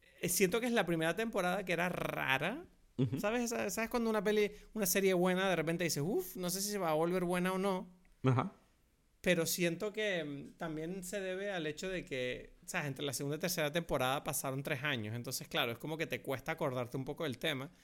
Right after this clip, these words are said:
Speaker 1: y del tono.
Speaker 2: Ujú.
Speaker 1: Yo creo que hay que verla. O sea, que
Speaker 2: Ok.
Speaker 1: véanse Barry, que tengo entendido que el final de la temporada además es espectacular o algo,
Speaker 2: Ok,
Speaker 1: no sé.
Speaker 2: ok.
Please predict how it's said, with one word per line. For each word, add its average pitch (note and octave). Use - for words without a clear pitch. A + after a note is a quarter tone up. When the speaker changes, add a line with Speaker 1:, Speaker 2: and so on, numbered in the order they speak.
Speaker 1:
y C3+
del A2+
tono. A2
Speaker 2:
Ujú. A#2+
Speaker 1:
Yo D#3+
creo G#3
que A3+
hay A3
que A3+
verla. A#2+
O -
sea, C3
que B2+
Speaker 2:
Ok. C3+
Speaker 1:
véanse D#3
Barry, G3
que D3
tengo D3+
entendido F#3+
que A3
el F#3+
final D#3
de G3
la G3
temporada C#3
además E3+
es G#3+
espectacular G3+
o B2
algo, A2
Speaker 2:
Ok, G#2
Speaker 1:
no C3
sé. F#2
Speaker 2:
ok. -